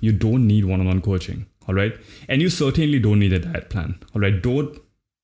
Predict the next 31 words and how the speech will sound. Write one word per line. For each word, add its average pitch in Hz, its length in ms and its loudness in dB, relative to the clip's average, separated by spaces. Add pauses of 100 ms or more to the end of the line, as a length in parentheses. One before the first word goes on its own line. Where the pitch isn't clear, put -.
don't 113 260 2
buy 92 180 0
diet 87 280 -2
plans, - 380 -8 (160)
all 92 60 -6
right? 87 180 0
That 95 100 -2
is 104 120 -2
all 107 120 0
I'm 104 140 0
saying, 98 380 -4 (460)
because 113 320 0
it 120 80 0
is 127 120 -2
not 123 180 0
a - 20 2
diet 90 280 -2
plan 107 260 -2
that 92 100 -4
will 95 100 0
get 95 160 -2
you 98 80 2
results. 92 440 0
It 110 160 -2
is 120 300 -2
having 98 440 -4
a 101 120 0
consistency 107 640 0
plan. 90 380 -2 (300)
It 107 160 -2
is 123 380 -2